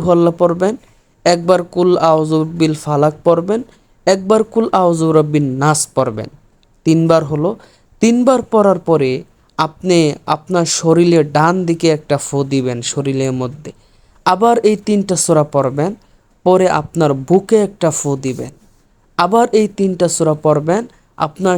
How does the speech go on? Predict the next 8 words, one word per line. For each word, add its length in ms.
শরীরে 360
বাম 200
দিকে 180
একটা 200
ফু 100
দিবেন। 240
এই 200
হলো 200